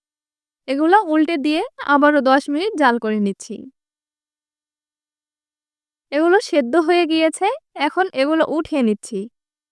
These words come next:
আপনারা চাইলে এভাবেই খেতে পারেন, তবে আমি স্বাদ বৃদ্ধির জন্য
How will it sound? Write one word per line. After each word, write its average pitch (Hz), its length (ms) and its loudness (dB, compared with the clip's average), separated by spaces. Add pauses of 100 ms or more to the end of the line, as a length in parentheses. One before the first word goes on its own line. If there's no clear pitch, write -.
(380)
আপনারা 330 360 2
চাইলে 320 340 2 (160)
এভাবেই 330 400 2
খেতে 233 220 -2
পারেন, 202 280 -2 (680)
তবে 320 240 4 (200)
আমি 294 140 2
স্বাদ 269 300 2
বৃদ্ধির 285 440 -4
জন্য 311 160 -2